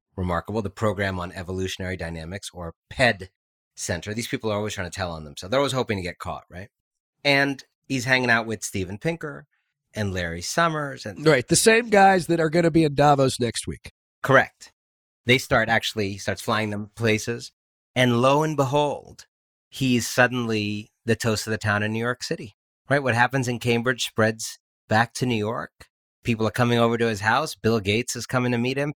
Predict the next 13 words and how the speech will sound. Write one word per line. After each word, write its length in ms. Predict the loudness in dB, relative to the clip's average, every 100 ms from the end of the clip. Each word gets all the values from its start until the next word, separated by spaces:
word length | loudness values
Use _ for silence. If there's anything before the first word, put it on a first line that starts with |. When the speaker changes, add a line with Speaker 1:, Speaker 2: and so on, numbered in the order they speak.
| _
Speaker 1:
and 80 | 0
it 100 | 2
works. 380 | 2 2 -4 -12 _ -4
And 160 | -4 -2
like 220 | -4 -4
clockwork, 960 | -8 -2 2 2 0 -8 -10 -16 _ -20 _ _ _ _
a 120 | 0
pedophile 720 | 0 -2 -2 0 2 4 2 0
pariah, 720 | -4 -2 2 2 0 -4 -14 -18 _ _
through 160 | -6 -4
some 220 | -2 -2
strategic 640 | -4 -6 0 0 0 -2 -4 _
giving, 440 | 0 0 0 -14